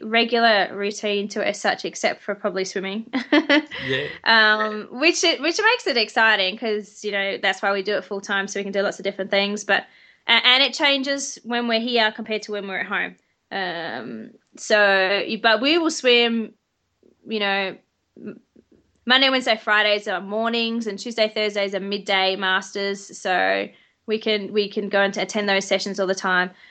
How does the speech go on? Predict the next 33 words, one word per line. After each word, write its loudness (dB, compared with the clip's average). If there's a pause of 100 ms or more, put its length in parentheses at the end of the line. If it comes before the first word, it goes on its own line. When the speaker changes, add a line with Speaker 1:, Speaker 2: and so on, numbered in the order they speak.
(160)
Speaker 1:
Um, 2 (320)
we'll 8
ride, 8
you -2
know, -2
three -4
or 0
four -6
times -4
a -2
week, 0
one 0
long -2
ride, 4 (300)
um, -2
you -2
know, 2
one 2
sort 0
of 2 (260)
Ironman 2
pace -4
session, -8 (380)
um, 0
and 0
the 4
other 4
one 2
will 0
either 4
be -4
a -6
strength -4